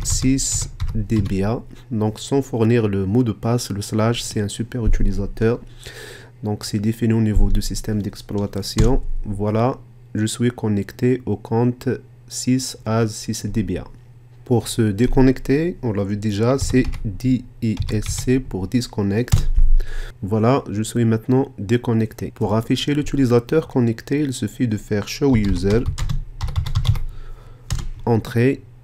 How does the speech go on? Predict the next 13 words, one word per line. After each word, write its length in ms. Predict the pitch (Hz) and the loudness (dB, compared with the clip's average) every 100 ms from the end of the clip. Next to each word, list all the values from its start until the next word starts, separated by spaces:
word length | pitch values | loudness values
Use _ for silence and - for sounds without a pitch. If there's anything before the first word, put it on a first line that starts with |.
| - | -8
Donc 360 | 104 101 107 - | -2 0 0 0
il 180 | 104 98 | 0 2
me 140 | 104 104 | 2 2
retourne 400 | 104 - 104 95 | 0 -2 -2 0
rien 280 | 101 113 | 0 0
parce 280 | 123 104 - | 0 -4 -6
que 160 | - 107 | -2 -2
je 140 | 98 | -2
suis 280 | - - 95 | -6 -4 -4
déconnecté. 760 | 92 117 - 104 98 - 120 120 - - - - - - - - | 0 -2 0 -2 -4 -2 -2 -2 -6 -2 0 0 0 -2 0 2
Con 280 | 120 117 104 - | 4 4 2 -2
pour 220 | 110 - | -6 -4
connect, 800 | - 113 110 139 - - - | 0 2 2 0 -4 -14 -16